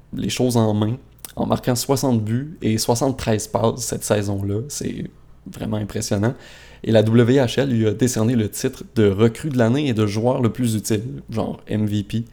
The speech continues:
Et cette année-là, le trophée a été renommé le Four Broncos Memorial Trophy,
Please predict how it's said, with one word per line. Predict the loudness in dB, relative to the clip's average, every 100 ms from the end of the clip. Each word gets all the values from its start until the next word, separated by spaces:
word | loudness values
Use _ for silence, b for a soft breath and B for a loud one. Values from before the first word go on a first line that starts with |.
| B B 0
Et | 4 4 4
cette | 2 4
année-là, | 6 6 6
le | 4
trophée | 2 2 0 0 2
a |
été | 0 0 0
renommé | 2 4 4 2 2
le | 2 0
Four | 0 2 2
Broncos | 6 4 4 2 0 0
Memorial | 2 4 6 6 4 2 0
Trophy, | 0 0 0 -6